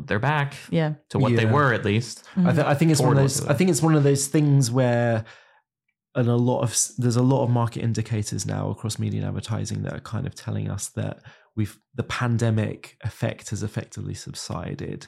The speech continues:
Speaker 3: where, you know, the long-term trends have kind of regressed to the mean now, or what they would have been even if there wasn't a pandemic. Um,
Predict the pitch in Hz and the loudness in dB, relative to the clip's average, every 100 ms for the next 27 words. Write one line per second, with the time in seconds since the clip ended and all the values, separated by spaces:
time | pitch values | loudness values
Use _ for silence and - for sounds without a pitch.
0 | _ - _ - 104 101 98 98 98 104 | _ -20 _ -4 -2 0 0 -2 -4 -2
1 | 104 98 107 110 107 - 107 101 - 110 | -2 0 0 0 -2 -2 -2 -4 -2 -2
2 | 101 98 104 - - 104 101 98 104 - | -2 -6 -10 -12 -8 -6 -4 -6 -6 -6
3 | 107 - - 107 104 107 104 101 90 85 | -6 -8 -8 -4 -4 -4 -6 -10 -8 -10
4 | - - 104 117 - 101 113 107 92 110 | -12 -10 -6 -6 -4 -2 -2 -4 -4 -4
5 | 104 113 101 104 - 101 - 101 101 107 | -2 -4 -4 -8 -8 -10 -8 -8 -8 -10
6 | - 110 107 113 131 - - _ _ - | -8 -6 -4 -4 -2 -4 -8 _ _ -20
7 | - 107 - 110 107 104 104 | -20 -14 -4 0 0 0 -4